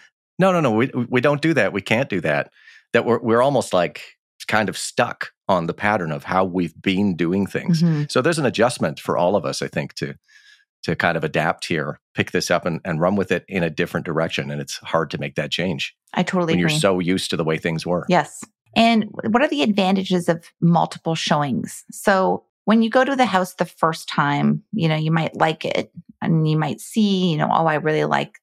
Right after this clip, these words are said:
Speaker 2: the look of this kitchen and I really like the look of these hardwood floors or the view." When you go back for, when you have, again, the benefit,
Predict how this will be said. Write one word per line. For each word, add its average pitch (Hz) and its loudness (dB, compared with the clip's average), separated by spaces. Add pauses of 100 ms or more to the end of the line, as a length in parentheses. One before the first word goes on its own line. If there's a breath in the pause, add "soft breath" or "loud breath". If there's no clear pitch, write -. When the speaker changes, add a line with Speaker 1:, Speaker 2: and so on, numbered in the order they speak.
Speaker 2:
the 139 -2
look 160 0
of 175 0
this 165 -4
kitchen 156 0
and 151 0
I - 0
really 165 2
like 147 0
the 151 0
look 147 0 (180)
of 156 2 (300)
these 170 -2
hardwood 170 0
floors 160 2
or 156 0
the 156 0
view." 151 -2 (500 soft breath)
When 233 4
you 262 -2
go 359 2
back 185 2
for, - -6
when 180 4
you 190 2
have, 180 2 (280)
again, 170 0
the 156 2 (180)
benefit, 214 0